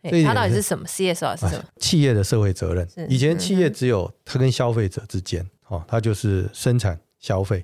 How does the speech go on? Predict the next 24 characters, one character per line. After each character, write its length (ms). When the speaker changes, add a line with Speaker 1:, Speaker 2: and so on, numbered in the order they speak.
Speaker 2:
它 160
开 240
始 140
有 100
关 260
系 260
人， 140
哦， 180
有 120
社 300
会， 180
它 140
需 140
要 100
负 180
担 160
的 120
责 180
任 160
不 140
一 40
样。 160
其 160
实 160